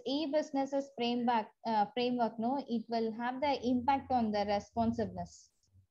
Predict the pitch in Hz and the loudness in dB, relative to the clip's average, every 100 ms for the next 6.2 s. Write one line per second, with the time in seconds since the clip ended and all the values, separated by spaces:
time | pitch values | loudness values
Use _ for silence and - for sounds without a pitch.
0 | _ _ _ _ _ _ _ _ - 240 | _ _ _ _ _ _ _ _ -10 -2
1 | 254 240 226 214 220 240 240 - 226 269 | 0 2 4 2 4 2 2 0 2 0
2 | 277 285 269 262 247 262 294 294 262 233 | 0 -2 0 0 2 0 0 0 0 2
3 | 269 262 269 254 220 240 254 240 233 240 | 0 0 0 -2 2 4 4 4 2 2
4 | 226 247 254 254 254 226 220 - 240 208 | 0 0 2 2 0 0 0 -2 -4 0
5 | 196 196 190 180 _ _ _ 226 220 262 | 0 0 -4 -8 _ _ _ -10 -4 -2
6 | 214 | -2